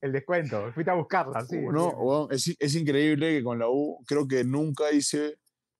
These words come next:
Speaker 2: solo hice un gol, un, el, el cuatro cero a Muni de Nacional, fue un golazo.
Speaker 1: Claro, sí, sí, sí, que
Speaker 2: Creo
Speaker 1: la ganas
Speaker 2: que
Speaker 1: por
Speaker 2: fue,
Speaker 1: arriba, ¡paja!
Speaker 2: creo, creo que fue la ul-, la uni-,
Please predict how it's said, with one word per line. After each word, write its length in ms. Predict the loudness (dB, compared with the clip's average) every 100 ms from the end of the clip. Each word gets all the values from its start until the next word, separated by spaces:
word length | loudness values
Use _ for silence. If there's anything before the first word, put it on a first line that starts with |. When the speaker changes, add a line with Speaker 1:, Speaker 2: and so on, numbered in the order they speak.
| _ _
Speaker 2:
solo 320 | -2 2 4 4
hice 200 | 4 2
un 180 | 2
gol, 360 | 2 2 2 -2 -4
un, 180 | -4 -4 -4
el, 320 | -2 0 0 -2
el 160 | -2
cuatro 320 | 0 0 0 -2
cero 240 | 0 0
a 40 |
Muni 280 | 2 2 2
de 160 | 0 0
Nacional, 520 | -2 -2 -2 -4 -6 -10 -10
fue 140 | -4
un 60 | -2
golazo. 340 | 0 0 -2
Speaker 1:
Claro, 340 | -4 -2 -4 -6 -16 _ _ _
sí, 160 | -14 -12
sí, 100 | -10
sí, 200 | -12 -12 -6
que 80 |
Speaker 2:
Creo 160 | 2 2
Speaker 1:
la 60 | 4
ganas 220 | 2 2
Speaker 2:
que 40 |
Speaker 1:
por 80 | 2
Speaker 2:
fue, 140 | 2 2
Speaker 1:
arriba, 220 | 0 -4 -6
¡paja! 260 | -2 0 -2 0
Speaker 2:
creo, 240 | 2 2 -2 -4 -4 0
creo 160 | 2
que 80 | 2
fue 200 | 2 4
la 140 | 6 4
ul-, 320 | 4 2 -2 0
la 120 | 4
uni-, 460 | 4 2 0 -6